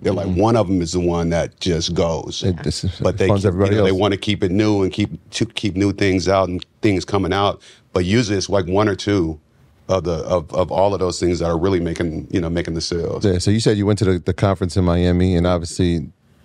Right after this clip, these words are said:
Speaker 2: you know, the floral business. When you get to these places, how many people do you see that look like us? And what keeps you encouraged to keep going,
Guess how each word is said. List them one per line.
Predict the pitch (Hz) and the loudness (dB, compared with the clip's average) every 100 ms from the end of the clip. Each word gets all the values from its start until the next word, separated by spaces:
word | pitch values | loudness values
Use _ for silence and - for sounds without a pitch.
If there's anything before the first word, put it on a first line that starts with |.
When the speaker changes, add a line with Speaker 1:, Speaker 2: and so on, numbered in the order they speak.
| - _ _ _ - | -20 _ _ _ 0
Speaker 2:
you | |
know, | 95 | 2
the | 85 | 2
floral | - 104 101 | 2 4 4
business. | 80 82 87 87 - _ _ _ _ _ _ _ | 2 2 0 -2 -8 _ _ _ _ _ _ _
When | 107 110 | 2 2
you | |
get | 101 139 | 4 2
to | 131 | 2
these | 107 95 | 0 0
places, | - 113 95 82 | 2 2 2 0
how | 98 | 2
many | 117 104 | 2 0
people | 101 101 92 | 0 0 2
do | |
you | 87 | 2
see | 82 95 | 2 2
that | 85 | 2
look | 87 - | 2 0
like | 80 78 | 0 2
us? | 98 78 | 0 2
And | 87 | 2
what | 98 104 | 2 2
keeps | - 98 - | -2 -2 0
you | |
encouraged | 85 - 127 101 | -2 -2 -4 -4
to | - | -6
keep | 95 | -4
going, | 82 113 98 | 0 2 2